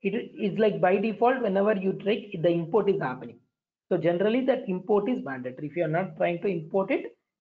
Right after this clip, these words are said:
it will show me an error. So when you want to use this addition, uh, class, which is present in the different package, first thing what you need to do, you need to import this. So in every class, you will be declaring. So this is my addition class.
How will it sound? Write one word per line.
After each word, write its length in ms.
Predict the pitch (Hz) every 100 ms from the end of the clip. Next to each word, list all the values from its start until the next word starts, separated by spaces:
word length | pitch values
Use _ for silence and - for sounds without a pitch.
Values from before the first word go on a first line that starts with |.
| -
it 40 | 175
will 140 | 160
show 240 | 165 160
me 160 | 147 170
an 140 | 208
error. 240 | 143 - _ _ _ _ _ _ _ _ _ _ _ _ _ _ _ -
So 160 | 208 202
when 160 | 190
you 100 | 196
want 240 | 185 208 208
to 80 | 214
use 360 | 175 208 233 196
this 220 | 240 -
addition, 640 | 156 160 160 208 170 - -
uh, 500 | 165 160 160 160 151 156
class, 360 | 156 156 240 247
which 160 | 180 190
is 120 | -
present 460 | - 156 208 254
in 100 | 247
the 80 | 185
different 480 | 151 156 180 160 156
package, 440 | 143 - 262 262 -
first 280 | 208 208 202
thing 200 | 233 202
what 160 | 180
you 100 | 196
need 160 | 185 185
to 100 | 196
do, 220 | 311 480 - _ _
you 100 | 170
need 180 | 170 160
to 80 | 247
import 500 | 165 156 156 147 -
this. 80 | - _ _ _ _ _
So 420 | 233 226 226 233 -
in 100 | 202
every 400 | 196 196 254 254
class, 260 | 247 240 302
you 100 | 214
will 100 | 208
be 100 | 196
declaring. 580 | 175 190 214 175 - - -
So 240 | 202 208
this 220 | 196 196
is 320 | 196 175 185 202
my 140 | 196
addition 560 | 180 170 175 185 160 156
class. 300 | 156 254